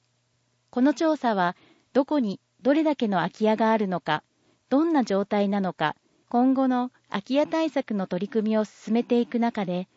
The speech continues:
基本的なデータとなる情報を収集するものです。本調査の結果は、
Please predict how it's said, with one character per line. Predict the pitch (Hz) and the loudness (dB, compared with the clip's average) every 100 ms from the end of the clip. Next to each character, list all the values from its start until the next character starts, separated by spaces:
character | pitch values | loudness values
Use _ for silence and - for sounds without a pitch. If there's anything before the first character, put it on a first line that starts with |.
| _ | _
基 | - 220 | -8 -2
本 | 247 302 | 0 0
的 | 294 294 | 0 -2
な | 294 302 | -2 0
デ | 311 311 | 0 -2
ー | |
タ | 262 | -2
と | 226 | -2
な | 208 214 | -2 -2
る | 185 | -2
情 | 180 202 | 0 0
報 | 214 214 202 | 0 0 2
を | 190 | 0
収 | 185 208 226 | -2 -4 -4
集 | - 254 | -2 -2
す | - 247 | -2 -4
る | |
も | 226 233 | -2 -2
の | 220 | -2
で | 180 180 | -4 -8
す。 | - _ _ _ _ _ _ _ _ _ _ _ | -10 _ _ _ _ _ _ _ _ _ _ _
本 | - 339 302 | -4 -2 0
調 | 262 254 | -2 -2
査 | 233 | -2
の | 208 | -4
結 | - 170 - | -4 -8 -4
果 | 180 | -2
は、 | 175 175 | 0 0